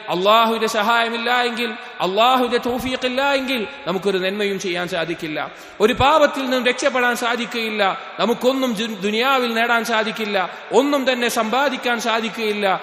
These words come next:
ഒന്നിന്റെ അധികാരവും നമ്മുടെ കയ്യിലല്ല. അതുകൊണ്ട് അള്ളാഹുവിലേക്ക് ആവശ്യക്കാരാണെന്നുള്ള ബോധം നമ്മുടെ ഉള്ളിൽ എപ്പോഴും ഉണ്ടാകണം. അത് ഉറപ്പിക്കുന്ന കാര്യമാണ്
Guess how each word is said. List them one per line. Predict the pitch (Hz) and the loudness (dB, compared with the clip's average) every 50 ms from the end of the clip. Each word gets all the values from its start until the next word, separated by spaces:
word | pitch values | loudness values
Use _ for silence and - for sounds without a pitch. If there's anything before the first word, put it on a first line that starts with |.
| - - - | -6 -6 -2
ഒന്നിന്റെ | 165 185 220 226 226 220 202 208 | -2 0 0 0 0 0 2 0
അധികാരവും | 214 214 214 226 247 254 247 240 226 220 214 | 0 0 0 2 2 2 4 4 2 2 2
നമ്മുടെ | 208 202 208 208 202 202 | 0 0 0 0 0 0
കയ്യിലല്ല. | 202 196 202 196 196 190 185 175 170 160 143 - - - - - | 0 0 -2 -2 -2 -2 -2 0 0 -2 -2 -4 -8 -14 -8 -6
അതുകൊണ്ട് | 160 165 185 202 196 190 190 | -2 0 2 2 2 2 0
അള്ളാഹുവിലേക്ക് | 185 180 190 202 208 208 202 202 196 196 196 190 180 - 196 | 0 4 4 4 4 4 2 2 2 0 0 0 -2 0 0
ആവശ്യക്കാരാണെന്നുള്ള | 190 214 220 208 - 220 196 - 214 196 196 202 202 202 202 202 196 202 196 202 | 0 2 0 -2 -2 -2 -4 -2 -2 -2 0 2 0 0 0 0 -2 -2 -2 -2
ബോധം | 185 208 233 254 233 240 214 170 - - - - - | 0 2 2 2 2 2 0 -2 -6 -12 -14 -8 -4
നമ്മുടെ | 156 170 185 190 | -2 0 2 2
ഉള്ളിൽ | 190 180 185 190 180 180 | 0 0 0 0 0 0
എപ്പോഴും | 175 175 - 185 180 180 175 175 | -2 2 2 2 2 2 -2 -4
ഉണ്ടാകണം. | 170 165 170 165 170 165 160 156 151 - - - - - | -2 0 0 0 0 0 -2 -4 -4 -6 -14 -14 -6 -2
അത് | 165 185 226 | 0 4 4
ഉറപ്പിക്കുന്ന | 233 262 277 277 277 269 208 - 247 240 233 | 6 4 4 2 0 -4 -2 -2 -2 -2 -2
കാര്യമാണ് | 240 240 247 254 247 240 226 220 214 208 196 | -2 0 0 0 0 0 0 2 0 2 0